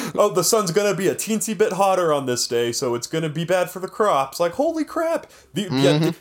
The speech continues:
Speaker 1: yet these people are dumb. These people are uneducated.
Speaker 2: Uh,
Speaker 1: And
Speaker 2: dude, dude, living, living just a month, just one month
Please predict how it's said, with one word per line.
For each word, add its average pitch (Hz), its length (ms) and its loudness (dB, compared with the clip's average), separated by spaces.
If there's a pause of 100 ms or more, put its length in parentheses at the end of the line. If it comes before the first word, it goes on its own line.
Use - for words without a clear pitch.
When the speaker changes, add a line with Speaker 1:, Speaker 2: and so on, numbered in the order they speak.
Speaker 1:
yet 160 260 0
these 185 200 -2
people 165 320 -2
are 131 120 0
dumb. 120 320 0
These 139 180 -4
people 147 320 -2
are 120 80 2
uneducated. 110 800 -4
Speaker 2:
Uh, 101 60 0
Speaker 1:
And 180 120 0
Speaker 2:
dude, 180 380 6 (200)
dude, 139 340 4 (160)
living, 170 540 4
living 170 720 2 (100)
just 139 320 2
a 139 200 4
month, 123 720 -2 (580)
just 175 420 0
one 147 460 0
month 131 460 0